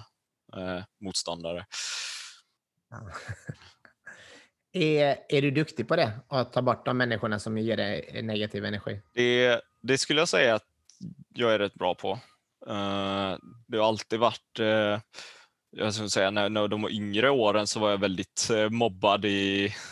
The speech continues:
Speaker 1: eh, lågstadiet och mellanstadiet. Så man fick ju lära sig tidigt att, eh, vissa personer är verkligen inte,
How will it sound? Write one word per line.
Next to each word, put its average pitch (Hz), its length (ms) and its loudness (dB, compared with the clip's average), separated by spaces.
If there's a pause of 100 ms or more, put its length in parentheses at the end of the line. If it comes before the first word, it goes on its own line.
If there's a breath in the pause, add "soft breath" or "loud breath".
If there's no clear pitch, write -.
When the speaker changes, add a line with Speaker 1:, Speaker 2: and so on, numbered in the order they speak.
(320 loud breath)
Speaker 1:
eh, 107 100 0
lågstadiet 98 560 0
och 104 40 -10
mellanstadiet. 98 800 -2 (380 loud breath)
Så - 160 -4
man 107 140 2
fick 110 180 -6
ju 113 60 2
lära 104 240 4
sig 104 140 -4
tidigt 110 460 -2
att, 104 380 0
eh, 101 220 2
vissa 104 340 -4
personer 104 400 -2
är 101 100 0
verkligen 98 400 0
inte, 110 260 -2